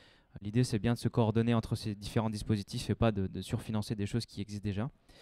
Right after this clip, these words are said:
Donc on vient, euh, financer, euh, et accompagner, euh, les, la partie conseil.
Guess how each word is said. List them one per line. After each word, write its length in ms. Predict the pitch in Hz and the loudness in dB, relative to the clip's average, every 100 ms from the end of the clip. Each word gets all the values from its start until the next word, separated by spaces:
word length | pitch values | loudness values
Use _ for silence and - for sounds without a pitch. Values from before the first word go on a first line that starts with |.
| - - - - - - _ _ _ _ - - _ - | -20 -20 -20 -20 -20 -20 _ _ _ _ -20 -20 _ -6
Donc 140 | 110 | -2
on 60 | 113 | 2
vient, 260 | 110 139 - | 4 4 4
euh, 320 | 120 107 104 | 4 4 4
financer, 640 | - 127 120 - 127 135 - 113 | 0 -4 -4 0 0 0 -4 -2
euh, 200 | 104 92 | 0 0
et 80 | |
accompagner, 560 | 107 113 110 110 120 87 - | -2 0 0 2 -2 -4 -6
euh, 160 | 107 95 | -4 -4
les, 520 | 92 92 90 - 98 - - | -4 -6 -6 -8 -10 -10 -6
la 140 | 107 | 0
partie 220 | - - | 0 0
conseil. 320 | 123 113 95 | -6 -4 -6